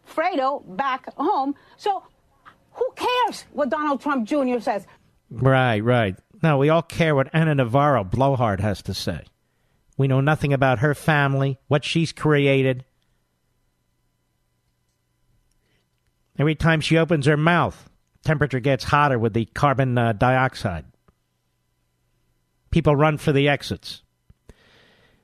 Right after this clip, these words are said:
Speaker 2: Then there's this, uh, reprobate, Rick Wilson. He's a Republican operative. He's a one-man freak show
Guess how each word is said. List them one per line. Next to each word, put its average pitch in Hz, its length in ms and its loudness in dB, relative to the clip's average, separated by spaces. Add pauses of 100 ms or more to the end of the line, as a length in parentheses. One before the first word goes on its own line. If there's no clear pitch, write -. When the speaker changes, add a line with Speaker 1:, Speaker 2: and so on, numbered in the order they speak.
Speaker 2:
Then 240 180 4
there's 214 280 2
this, 180 280 2
uh, 165 120 4
reprobate, 147 640 2
Rick 156 220 0
Wilson. 139 500 0
He's 127 260 -6
a 143 40 -4
Republican 135 600 0
operative. 120 680 0 (720)
He's 131 380 -2
a 131 320 2 (300)
one-man 151 480 2
freak 147 340 0
show 120 360 0